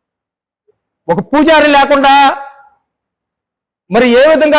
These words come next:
దేవుడి దగ్గరికి వెళ్ళగలడని చెప్పి ఈ విధంగా మా-, ఈ సందర్భంగా మేము ప్రశ్నించడం జరుగుతుంది. ఇకనైనా వైకాపా వాళ్ళు ఇటువంటి దాడులకి తెగబడకుండా,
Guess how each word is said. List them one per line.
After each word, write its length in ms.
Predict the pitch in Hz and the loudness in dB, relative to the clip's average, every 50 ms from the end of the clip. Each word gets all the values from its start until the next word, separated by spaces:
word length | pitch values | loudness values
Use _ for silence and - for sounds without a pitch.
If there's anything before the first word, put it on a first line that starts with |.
| 285 233 | 0 0
దేవుడి 240 | 269 285 285 247 277 | 0 0 0 0 -2
దగ్గరికి 260 | 247 240 269 220 254 | -2 -4 -4 -2 0
వెళ్ళగలడని 520 | 240 247 254 240 262 254 254 254 247 233 208 | 0 0 0 0 0 0 0 0 -2 -2 -4
చెప్పి 220 | 233 226 220 240 240 240 240 226 208 | -4 -4 -4 -4 -4 -4 -6 -6 -4
ఈ 40 | 208 220 | -2 -2
విధంగా 280 | 226 226 240 240 247 247 233 226 | 0 -2 -2 -2 -2 -2 0 0
మా-, 200 | 214 220 208 208 202 208 | 0 0 -2 -2 -4 -6
ఈ 40 | 220 220 220 220 214 202 - | -6 -6 -6 -6 -8 -6 -6
సందర్భంగా 480 | 226 220 247 247 214 233 233 220 226 226 214 | -6 -4 -4 -4 -4 -6 -4 -2 -2 -2 -2
మేము 200 | 202 208 202 196 190 190 190 - _ _ _ _ _ _ _ _ _ _ _ _ _ _ _ - | -2 -2 -2 -2 -2 -4 -6 -8 _ _ _ _ _ _ _ _ _ _ _ _ _ _ _ -4
ప్రశ్నించడం 440 | 214 214 226 269 214 254 247 247 208 220 | -4 -2 -2 -4 -2 -2 -2 0 0 0
జరుగుతుంది. 380 | 196 202 196 175 170 151 147 - - _ _ _ _ 175 | 0 0 -2 -4 -8 -10 -10 -12 -14 _ _ _ _ -6
ఇకనైనా 420 | 190 196 269 277 277 269 262 254 247 233 - - - - - _ _ _ - | -2 0 0 2 2 2 2 2 0 0 -2 -6 -12 -20 -20 _ _ _ -2
వైకాపా 400 | 175 226 226 285 277 262 262 269 262 254 | -2 0 2 0 0 2 2 2 2 2
వాళ్ళు 240 | 240 220 202 175 156 - - - - _ _ _ _ _ _ _ _ _ _ _ _ _ _ | 2 2 2 -2 -4 -6 -12 -20 -20 _ _ _ _ _ _ _ _ _ _ _ _ _ _
ఇటువంటి 280 | 190 185 240 247 240 254 202 170 | -6 -2 -2 0 0 -2 0 0
దాడులకి 360 | 214 220 247 277 302 294 269 254 269 | 2 2 2 2 2 0 0 0 0
తెగబడకుండా, 560 | 254 247 240 269 269 254 247 254 247 262 | -2 0 0 0 0 0 -2 0 0 2